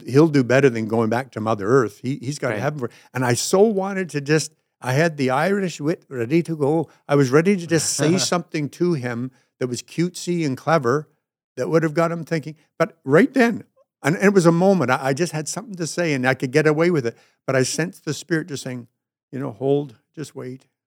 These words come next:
Speaker 1: wait, wait." And I felt, "Come on, I want, I got something I wanna say, it'll witness," you know?
Speaker 2: Yeah.
Speaker 1: And a little while later, it came up in the, uh, he, he, I, I was just, we were talking a little bit, but more about how that site was special to him.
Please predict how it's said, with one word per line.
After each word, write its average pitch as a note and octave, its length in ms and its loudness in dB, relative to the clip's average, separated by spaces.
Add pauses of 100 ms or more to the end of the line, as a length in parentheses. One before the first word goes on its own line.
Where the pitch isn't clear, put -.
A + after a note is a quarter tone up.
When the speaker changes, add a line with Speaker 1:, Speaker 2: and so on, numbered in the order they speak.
(160)
Speaker 1:
wait, B2 340 -4 (340)
wait." B2+ 340 -8 (480)
And E3+ 140 -4
I D3+ 80 -2
felt, - 340 -8
"Come A#3 180 -10
on, A3+ 200 -10
I C3 100 -4
want, D3+ 260 -4
I B2 120 -10
got D3+ 240 -14
something A#2+ 340 -16 (440)
I C3 60 -4
wanna A#2+ 260 -6
say, C3+ 360 -8
it'll F#2+ 200 -18
witness," - 540 -8
you G2 140 -14
know? A#2 180 -16 (100)
Speaker 2:
Yeah. A#2 260 -10 (120)
Speaker 1:
And C3+ 260 -2
a C#3 100 -4
little E3+ 280 0
while D#3 320 -2
later, C3+ 460 -2 (760)
it C3 120 -4
came C#3 260 0
up C#3+ 160 -2
in C3+ 140 -4
the, A#2+ 200 -2 (280)
uh, A#2+ 180 -10
he, C#3+ 160 -4
he, D#3+ 300 -12
I, D3 240 -2
I C#3+ 120 -2
was C#3 200 -4
just, - 320 -4
we D3+ 100 2
were C3 80 2
talking D#3+ 240 -4
a C#3+ 40 -2
little C#3 140 -4
bit, B2+ 220 -4
but A#2+ 180 -4
more C3 240 4
about A#2+ 260 0
how C3 180 -6
that B2 200 -4
site C3+ 280 -4
was B2+ 160 -10
special C#3+ 420 -6
to A#2 180 -10
him. G2+ 260 -14